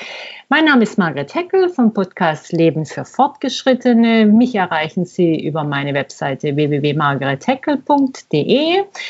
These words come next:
oder Sie schicken mir eine Mail at heckel at margaretheckel punkt d e. Denn das Leben für Fortgeschrittene ist für Sie gemacht. Ihre wöchentliche Dosis Zuversicht.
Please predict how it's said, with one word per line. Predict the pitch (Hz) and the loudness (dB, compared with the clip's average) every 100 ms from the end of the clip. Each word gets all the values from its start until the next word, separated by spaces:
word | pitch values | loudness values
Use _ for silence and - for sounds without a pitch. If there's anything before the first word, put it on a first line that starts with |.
| - - | -16 -6
oder | - 226 | 0 2
Sie | 240 202 | 2 0
schicken | - 214 190 | 0 0 2
mir | 175 | 2
eine | 147 147 | 0 -4
Mail | 156 185 220 226 202 | 0 2 4 2 2
at | 147 - | -2 -4
heckel | 185 185 202 180 | -4 0 0 0
at | 147 156 - - | -2 -6 -8 -14
margaretheckel | 160 160 147 143 143 143 - 165 160 | -6 -2 -2 0 -2 -4 -4 -4 -2
punkt | 147 160 143 143 | -4 -4 -6 -4
d | 117 151 | 0 2
e. | |
Denn | 165 175 | 2 2
das | 170 - | 0 2
Leben | 226 269 302 | 2 2 -2
für | 285 262 | -4 0
Fortgeschrittene | 220 - 208 - 208 196 196 | 0 -2 -6 -4 0 2 2
ist | - - | 0 -4
für | 269 | -4
Sie | 262 311 | -2 0
gemacht. | 240 185 143 - - | 2 2 0 -6 -4
Ihre | 190 196 208 214 208 - - _ | 0 2 4 2 0 -8 -20 _
wöchentliche | 160 151 160 190 175 190 | -6 -2 0 0 0 0
Dosis | 175 151 143 196 - | 0 -2 -2 -4 -4
Zuversicht. | - 294 - 147 - 139 - - | -4 -2 -2 -6 -8 -10 -10 -20